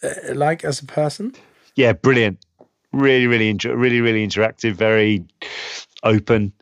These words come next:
Speaker 2: about talking about it, and he was explaining to us about, you know, how he, how he wanted to use, use identical twins for that, for that role, almost like as an homage to the olden, the, the olden days of cinema. 'Cause he was saying in a lot of his films he does that. If there's a,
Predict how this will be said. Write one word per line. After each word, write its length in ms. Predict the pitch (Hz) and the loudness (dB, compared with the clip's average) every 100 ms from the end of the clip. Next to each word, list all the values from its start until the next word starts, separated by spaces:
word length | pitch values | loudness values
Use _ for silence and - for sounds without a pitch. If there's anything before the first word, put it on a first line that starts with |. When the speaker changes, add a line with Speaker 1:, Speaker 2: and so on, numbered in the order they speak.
| _ | _
Speaker 2:
about 360 | - 101 107 117 | -6 -2 -2 -2
talking 340 | - 104 104 | -4 -4 -6
about 360 | 101 104 98 - | -6 -4 -4 -4
it, 60 | 104 | -6
and 80 | |
he 60 | 95 | -4
was 120 | 90 | -6
explaining 480 | 82 - 101 98 95 | -8 -6 -2 -2 -4
to 160 | - 95 | -6 -8
us 140 | 87 | -8
about, 280 | - 92 95 | -6 -6 -4
you 80 | 95 | -8
know, 100 | 87 | -6
how 220 | 90 90 | -6 -4
he, 180 | 90 85 - - - - - - | -6 -8 -14 -20 -20 -20 -20 -4
how 200 | 104 98 | 0 0
he 60 | |
wanted 280 | 95 101 - | 0 -2 -4
to 100 | - | -4
use, 420 | 98 95 92 - - _ _ | 0 0 0 -2 -8 _ _
use 180 | 107 92 | -4 -2
identical 480 | 92 98 90 - 98 | -2 -4 -6 -6 -8
twins 380 | - 101 92 | -4 -2 -2
for 140 | - 90 | -2 -2
that, 240 | 92 90 | -2 -2
for 100 | - | -4
that 180 | 92 87 | -4 -2
role, 260 | 90 87 90 | -2 0 0
almost 300 | 90 87 - | -2 -2 -4
like 180 | 82 92 | -4 -6
as 120 | 80 | -4
an 100 | 87 | -4
homage 360 | 87 87 - | -2 -4 -4
to 80 | - | -4
the 160 | 82 87 | -2 0
olden, 500 | 87 82 85 82 82 - _ 104 | 0 -2 -4 -6 -8 -14 _ -12
the, 180 | 90 78 | -10 -6
the 140 | 95 | -4
olden 260 | 90 85 85 | -4 -4 -4
days 240 | 90 78 | -4 -4
of 60 | 76 | -6
cinema. 500 | - 90 87 82 80 | -4 -4 -4 -8 -10
'Cause 80 | - | -8
he 80 | 87 | -6
was 120 | 90 | -4
saying 200 | 107 87 | -2 -2
in 80 | 85 | 0
a 40 | |
lot 160 | 95 85 | 0 0
of 60 | |
his 160 | 85 - | -4 -4
films 260 | 92 85 | -4 -4
he 80 | 87 | -6
does 280 | 76 90 87 | -4 -4 -4
that. 200 | 80 - | -8 -8
If 120 | 87 | -6
there's 160 | 90 80 | -6 -2
a, 240 | 82 82 | -2 -4